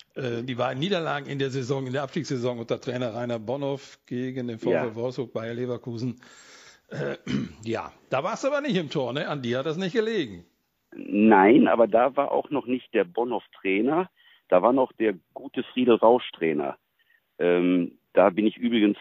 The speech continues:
Speaker 2: auch sehr froh, dass ich den Menschen hab kennenlernen dürfen. Äh, das war wirklich, der, ich meine, der kommt ja auch aus dem Ruhrgebiet, äh, wirklich ein richtiger Haudegen, ganz toller Mensch. Äh, werde ich nie vergessen, der hat uns Spieler gesiezt. Aber nichtsdestotrotz hatte man ein Gefühl,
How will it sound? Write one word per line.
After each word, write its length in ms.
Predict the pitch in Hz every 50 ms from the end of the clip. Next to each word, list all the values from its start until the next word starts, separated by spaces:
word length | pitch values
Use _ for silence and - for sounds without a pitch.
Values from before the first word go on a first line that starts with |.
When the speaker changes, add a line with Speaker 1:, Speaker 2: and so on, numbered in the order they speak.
| - -
Speaker 2:
auch 180 | - 101 -
sehr 180 | - 95 104 117
froh, 220 | - - - 113
dass 180 | 95 101 101 92
ich 100 | 95 -
den 200 | - 101 101 107
Menschen 320 | 107 110 107 - 101 92
hab 180 | 90 - - -
kennenlernen 500 | - 113 113 117 110 101 101 98 98 90
dürfen. 400 | 92 107 120 123 - - 120 110 - _ _ _ _ _ _ _ _
Äh, 300 | - - 95 101 101 95
das 160 | 87 82 82 - -
war 160 | 98 92 82
wirklich, 300 | 104 104 - - 104 - - - - _ _ _ _ _ _ _ _ _ -
der, 100 | - 85 - -
ich 160 | - - -
meine, 200 | 95 95 95 104
der 80 | 104 95
kommt 220 | - - 92 -
ja 80 | - 95
auch 120 | 92 101
aus 80 | 101 87
dem 80 | 95 98
Ruhrgebiet, 560 | - - 113 120 110 107 87 107 107 107 - - _ _ - - - - - - _ -
äh, 160 | - 87 87 78
wirklich 260 | 110 - 110 98 -
ein 200 | 104 101 90 82
richtiger 500 | 87 107 - - - 101 92 85 78 -
Haudegen, 720 | 98 113 123 127 98 113 107 104 110 104 104 107 101 90
ganz 220 | 92 101 104 123 - -
toller 240 | - - 120 110 101
Mensch. 400 | 101 107 104 117 127 - - - _ _ _ _ _ _ _
Äh, 140 | - 95 87
werde 140 | 104 107 104
ich 80 | -
nie 100 | 110 120
vergessen, 460 | - - 117 98 113 120 - - 117 98
der 180 | 95 92 87
hat 160 | 90 85 _
uns 180 | - 117 113 113
Spieler 360 | - - - 110 110 107 98
gesiezt. 640 | 92 101 95 85 90 110 139 - - - _ _ _ _ _ _ _ _ _ _ _ _ - _ _
Aber 200 | - 101 98 104
nichtsdestotrotz 720 | 101 120 127 - - 127 113 - - 110 - - 117 110 -
hatte 220 | - 110 104 - 120
man 160 | 113 110 98
ein 160 | 85 101 107
Gefühl, 520 | 104 98 - - - 113 117 123 135 135